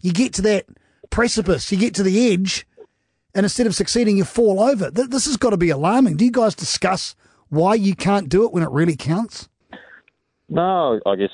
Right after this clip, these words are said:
Speaker 2: you know, it's one of those things. Obviously, we have lost a few, um, deciders lately, but, you know, when we're preparing for the game or anything, we don't treat it, we just treat it as another game.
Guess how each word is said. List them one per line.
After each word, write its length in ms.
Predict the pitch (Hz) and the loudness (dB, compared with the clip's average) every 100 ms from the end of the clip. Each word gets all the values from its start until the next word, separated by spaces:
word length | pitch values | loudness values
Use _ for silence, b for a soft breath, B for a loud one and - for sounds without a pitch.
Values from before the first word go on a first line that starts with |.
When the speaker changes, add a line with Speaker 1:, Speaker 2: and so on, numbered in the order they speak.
| - | -8
Speaker 2:
you 120 | 107 104 | -6 -2
know, 100 | 107 | -2
it's 200 | - - | -4 -4
one 120 | 107 | 0
of 60 | 104 | 0
those 240 | 101 - | 0 -2
things. 220 | 117 113 | -4 0
Obviously, 420 | 107 95 107 101 - _ _ _ _ _ _ | -2 0 -2 -2 -4 _ _ _ _ _ _
we 140 | 95 | 0
have 160 | 101 107 | 0 0
lost 220 | 110 101 104 | 0 -2 -4
a 60 | - | -2
few, 400 | 110 107 107 104 | 0 2 0 -2
um, 340 | - 110 107 107 | -2 -2 -2 -4
deciders 480 | - 113 110 104 107 | -4 -2 0 0 0
lately, 320 | 110 113 110 | 0 2 2
but, 220 | 110 - _ | 0 -2 _
you 80 | 107 | -4
know, 160 | 107 107 _ _ _ _ _ _ _ _ | -2 -2 _ _ _ _ _ _ _ _
when 160 | 120 120 | -6 -4
we're 100 | 107 | -2
preparing 420 | 101 - 110 107 | -4 -2 -2 -2
for 120 | 101 | -4
the 100 | 101 | -4
game 300 | 90 101 104 | -2 -2 0
or 80 | 104 | 0
anything, 240 | 104 107 | -2 -2
we 80 | 107 | 0
don't 200 | 110 98 | 0 -2
treat 220 | - 104 | -2 -2
it, 60 | 104 | 0
we 100 | 95 | -2
just 160 | 101 - | -6 -2
treat 180 | 107 | 0
it 80 | 95 | 0
as 60 | 92 | 0
another 260 | 92 90 87 | 0 -2 0
game. 420 | 95 98 95 | -2 0 -2